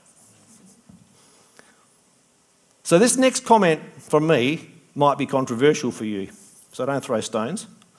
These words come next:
If you're listening online, don't send ha-, hate email.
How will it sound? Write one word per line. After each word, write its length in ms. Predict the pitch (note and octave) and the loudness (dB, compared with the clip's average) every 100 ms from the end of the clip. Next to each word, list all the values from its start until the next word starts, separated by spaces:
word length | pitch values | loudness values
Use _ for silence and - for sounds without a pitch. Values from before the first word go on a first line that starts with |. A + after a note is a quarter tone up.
| _ - - - - | _ -20 -20 -20 -14
If 80 | C3 | -8
you're 60 | |
listening 260 | C3+ - B2+ | -8 -6 -4
online, 420 | B2 A#2 B2+ F#3 - - - _ _ - - | -2 0 -2 -4 -12 -20 -20 _ _ -20 -12
don't 160 | B2+ A2+ | -8 -6
send 200 | A#2+ G#2+ | -6 -6
ha-, 140 | G#2+ - | -8 -6
hate 180 | B2 G#2 | -8 -6
email. 380 | G#2+ G2 D#2+ | -8 -10 -14